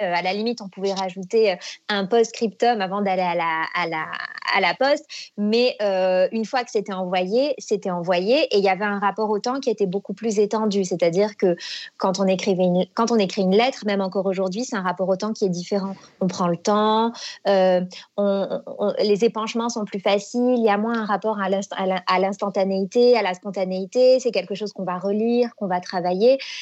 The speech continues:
Euh, et voilà, et donc on, on l'envoie par la poste et ça va mettre plusieurs jours à arriver. Et ensuite, on est dans l'attente d'une réponse. Tout est très lent, tout est très étendu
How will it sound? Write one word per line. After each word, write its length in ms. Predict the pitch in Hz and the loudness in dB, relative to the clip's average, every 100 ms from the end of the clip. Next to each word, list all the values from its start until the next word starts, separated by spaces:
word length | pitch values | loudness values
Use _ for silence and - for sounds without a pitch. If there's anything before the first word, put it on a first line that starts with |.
| - - | -14 -2
Euh, 80 | 196 | 2
et 160 | 185 190 | 4 4
voilà, 240 | 220 180 | 4 2
et 40 | |
donc 200 | 180 202 | 0 -2
on, 80 | 202 | -2
on 80 | 196 | 0
l'envoie 380 | 208 208 196 214 | 0 0 0 0
par 160 | 202 185 | 0 -2
la 120 | 170 | -2
poste 300 | 240 262 254 | 2 2 2
et 80 | 214 | -2
ça 120 | 190 | -2
va 100 | 185 | -2
mettre 200 | 180 180 | -2 -2
plusieurs 320 | 226 208 190 | -2 0 2
jours 200 | 190 196 | 0 0
à 60 | 175 | 0
arriver. 640 | 170 180 175 233 240 214 | 0 -2 4 6 6 6
Et 80 | 185 | 0
ensuite, 260 | 185 220 | -2 -4
on 60 | 196 | -2
est 80 | 185 | -2
dans 120 | 175 | 0
l'attente 340 | 180 185 208 | 0 0 -2
d'une 180 | 180 180 | -2 -4
réponse. 460 | 175 170 233 247 - | -4 -4 -4 -4 -2
Tout 220 | 285 294 | -2 2
est 120 | 202 | 2
très 220 | - 226 | 2 0
lent, 220 | 220 233 240 | 2 2 0
tout 200 | 220 208 | -2 -2
est 80 | 196 | 0
très 220 | 220 208 | 0 0
étendu 420 | 202 202 190 254 | 0 0 0 -2